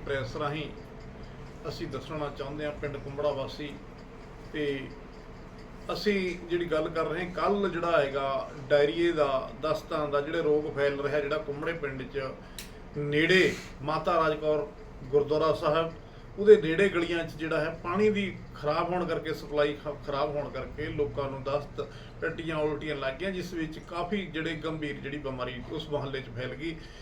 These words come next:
ਜਿਸ ਨੂੰ ਕੱਲ੍ਹ ਪ੍ਰਸ਼ਾਸਨ, ਡਿਪਟੀ ਕਮਿਸ਼ਨਰ ਮੋਹਾਲੀ, ਐਸ ਡੀ ਐਮ ਮੋਹਾਲੀ ਤੇ ਹੋਰ ਵੀ ਸਾਰਾ ਜਿਹੜਾ ਹੈਗਾ ਹੈਲਥ ਵਿਭਾਗ ਤੋਂ ਡਾਕਟਰ ਆਏ ਨੇ, ਜਿਨ੍ਹਾਂ ਨੇ ਮੌਕਾ ਦੇਖਿਆ ਗਿਆ, ਮੌਕਾ ਚੈੱਕ ਕੀਤਾ ਗਿਆ, ਪਰ ਲੋਕਾਂ ਦੇ, ਮਰੀਜ਼ਾਂ ਦੇ ਘਰਾਂ, ਘਰੇ ਵੀ ਗਏ। ਪਰ ਹੁਣ ਕੱਲ੍ਹ ਦੀ ਜਿਹੜੀ ਹੈ ਡਾਕਟਰਾਂ ਦੀ ਟੀਮ ਹੱਥਾਂ ਪੈਰਾਂ ਦੀ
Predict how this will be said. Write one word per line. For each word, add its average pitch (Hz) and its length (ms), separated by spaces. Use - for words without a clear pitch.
ਜਿਸ 202 280
ਨੂੰ 214 160
ਕੱਲ੍ਹ 165 240
ਪ੍ਰਸ਼ਾਸਨ, 160 680
ਡਿਪਟੀ 180 340
ਕਮਿਸ਼ਨਰ 156 540
ਮੋਹਾਲੀ, 160 440
ਐਸ 151 180
ਡੀ 151 140
ਐਮ 143 120
ਮੋਹਾਲੀ 143 380
ਤੇ 185 160
ਹੋਰ 180 300
ਵੀ 185 120
ਸਾਰਾ 160 340
ਜਿਹੜਾ 143 260
ਹੈਗਾ 139 380
ਹੈਲਥ 165 220
ਵਿਭਾਗ 151 380
ਤੋਂ 135 180
ਡਾਕਟਰ 131 320
ਆਏ 123 180
ਨੇ, 143 180
ਜਿਨ੍ਹਾਂ 202 220
ਨੇ 196 100
ਮੌਕਾ 160 380
ਦੇਖਿਆ 160 320
ਗਿਆ, 170 180
ਮੌਕਾ 156 320
ਚੈੱਕ 143 300
ਕੀਤਾ 165 320
ਗਿਆ, 170 360
ਪਰ 170 120
ਲੋਕਾਂ 190 320
ਦੇ, 185 80
ਮਰੀਜ਼ਾਂ 156 360
ਦੇ 151 100
ਘਰਾਂ, 139 300
ਘਰੇ 147 320
ਵੀ 175 160
ਗਏ। 180 240
ਪਰ 185 100
ਹੁਣ 175 220
ਕੱਲ੍ਹ 196 220
ਦੀ 214 100
ਜਿਹੜੀ 185 220
ਹੈ 160 60
ਡਾਕਟਰਾਂ 147 380
ਦੀ 147 80
ਟੀਮ 143 360
ਹੱਥਾਂ 147 240
ਪੈਰਾਂ 139 280
ਦੀ 131 80